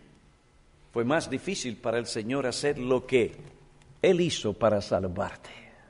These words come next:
Y Él te da su gracia. Él te instruye y te dice, "No seas como el mundo".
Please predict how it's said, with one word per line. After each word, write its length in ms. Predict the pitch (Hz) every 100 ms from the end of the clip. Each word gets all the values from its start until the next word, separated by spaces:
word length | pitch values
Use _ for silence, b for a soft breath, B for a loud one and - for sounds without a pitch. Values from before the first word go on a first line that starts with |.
| - - - _ b b b b b b b
Y 120 | - 202
Él 240 | 208 -
te 120 | 185
da 240 | 175 185 143
su 360 | - - 139
gracia. 680 | 117 120 165 196 - - - - - - b b b
Él 320 | 254 226 -
te 120 | 247
instruye 760 | 214 196 - 208 254 247 202 202
y 60 |
te 200 | 202 226
dice, 480 | 196 254 240 - 247
"No 340 | 320 381 370 370
seas 640 | - - 349 330 302 -
como 280 | - 427 403
el 80 |
mundo". 960 | 403 427 403 427 339 269 - - -